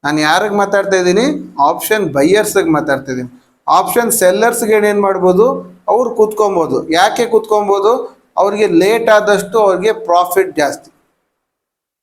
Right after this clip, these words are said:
ಡಿಲೇ ಆದಷ್ಟು ಅವ್ರಿಗೆ ಪ್ರಾಫಿಟ್ ಜಾಸ್ತಿ, ಕರಗ್ತಾ ಇರುತ್ತೆ.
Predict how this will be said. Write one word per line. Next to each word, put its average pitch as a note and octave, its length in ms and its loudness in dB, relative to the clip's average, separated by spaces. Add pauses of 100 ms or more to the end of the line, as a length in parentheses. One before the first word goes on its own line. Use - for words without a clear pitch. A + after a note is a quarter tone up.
(400)
ಡಿಲೇ G#3 240 0
ಆದಷ್ಟು A3 580 4
ಅವ್ರಿಗೆ G#3 360 2
ಪ್ರಾಫಿಟ್ F#3+ 680 0
ಜಾಸ್ತಿ, C#3+ 380 -2
ಕರಗ್ತಾ F#3 840 4 (120)
ಇರುತ್ತೆ. - 640 -6